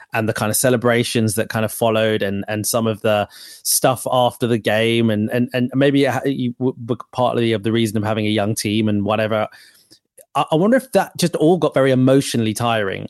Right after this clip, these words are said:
Um, and partly, you know, Arteta was sort of succumbing to it as well. And, and, you know, maybe that's showing you know, he also was kind of getting in this fairy tale, thinking, "Oh my God, this is amazing. We could do this, this is against all odds," and, you know, all that kind of stuff, and all, all, all that's kind of going on.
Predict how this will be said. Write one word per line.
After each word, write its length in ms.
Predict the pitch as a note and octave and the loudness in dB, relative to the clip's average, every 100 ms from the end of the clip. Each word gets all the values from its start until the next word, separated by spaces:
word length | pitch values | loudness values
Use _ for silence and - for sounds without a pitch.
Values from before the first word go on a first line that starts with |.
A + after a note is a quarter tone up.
| _ A#2+ | _ -4
Um, 360 | A2 G#2+ G2+ - - - _ | -2 -2 -6 -10 -20 -20 _
and 340 | C3 C3 B2 - _ | -2 0 -2 -4 _
partly, 420 | D3+ G#3 C#3+ C#3 | 0 0 0 -2
you 140 | C3+ C3+ | 0 0
know, 120 | B2 | 0
Arteta 420 | B2 C#3 E3+ D#3 | 0 0 -2 -2
was 160 | A#2 A#2 | -2 -2
sort 160 | B2 A2+ | -2 -2
of 80 | |
succumbing 380 | - - A#2 A#2 | -6 -6 -4 -2
to 160 | A2+ A2+ | -2 -2
it 80 | A2 | -2
as 120 | G#2+ | -2
well. 320 | B2+ G2+ G2 | -2 -2 -4
And, 280 | A#2 G#2+ G2+ - | -6 -6 -8 -8
and, 240 | A#2 A2 G2+ | -6 -4 -4
you 100 | A#2 | -2
know, 120 | G#2+ | 0
maybe 300 | A#2+ B2+ A#2+ | 0 0 -2
that's 400 | A2+ G#2+ - - | -2 -4 -8 -4
showing 400 | B2+ A2+ A2+ G#2+ - - - _ _ _ _ - | -2 0 -2 -4 -8 -20 -20 _ _ _ _ -4
you 100 | D#3 | 0
know, 80 | B2+ | 2
he 220 | C3 D3+ | 4 6
also 480 | C3+ B2 A2+ A#2 A2 | 6 4 2 0 0
was 120 | A2+ | 0
kind 180 | C3 A#2+ | 0 0
of 60 | |
getting 220 | A2+ A2 | 0 -2
in 120 | A2+ A2 | -2 -2
this 140 | A2 | 0
fairy 320 | B2+ A#2 G#2+ | 0 0 0
tale, 280 | - A2 G2+ | -2 -2 -2
thinking, 300 | - A2 A2+ | -2 -4 -2
"Oh 40 | A2+ | -2
my 80 | |
God, 160 | A2+ A2 | 0 -2
this 100 | A2+ | -2
is 80 | G#2 | -2
amazing. 420 | A2 G#2+ G#2 G#2 | 0 0 -2 -4
We 80 | G2+ | -4
could 140 | G#2 | -4
do 140 | A2+ G#2 | -4 -2
this, 140 | G2+ | -4
this 80 | G#2 | -4
is 60 | |
against 340 | G#2 G#2 G2+ - | -2 -2 -2 0
all 180 | G2+ G#2+ | 0 0
odds," 220 | G2+ G2+ | 0 -2
and, 220 | G2 G2+ | -2 -2
you 80 | G2+ | 0
know, 80 | G2+ | 2
all 120 | C3 | 2
that 120 | A2+ | 0
kind 160 | - G#2 | -2 -4
of 60 | |
stuff, 160 | - G2+ | -4 -2
and 100 | A2 | 0
all, 140 | C#3+ | 0
all, 180 | - C3+ C3 | 2 2 4
all 180 | B2 | 2
that's 240 | A#2 B2+ - | 2 0 -4
kind 160 | G#2+ | -4
of 60 | G#2 | 0
going 220 | G#2 G2+ | 0 0
on. 180 | G#2+ | -2